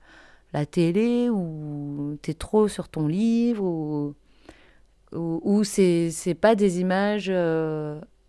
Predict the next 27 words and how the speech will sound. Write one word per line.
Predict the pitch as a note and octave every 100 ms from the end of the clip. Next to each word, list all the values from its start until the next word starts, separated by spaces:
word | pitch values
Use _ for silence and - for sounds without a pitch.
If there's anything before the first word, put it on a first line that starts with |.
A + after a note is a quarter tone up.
| _
pour | - F3+
les | E3 D#3+
enfants, | D#3+ - A3 A3+ A3+ A3 F#3+
il | F3
faut | -
pas | F#3
regarder | F#3+ E3+ D#3+ D3+
ça, | - G#3
tu | A3 F#3
vas |
avoir | E3 F#3
les | G3
yeux | A3+
rouges, | G#3 F#3+
quoi. | - - - - -
<laughs> | B3+ - - C4 _ - - -
Et | F3+
c'est | F3+ F#3
tout | - F#3+
de |
suite, | - B3+ A#3+
euh, | F#3 E3
c'est | - D#3+
hyper | F3 B3 -
parlant, | A3 G#3 G#3+
je | -
trouve. | - E3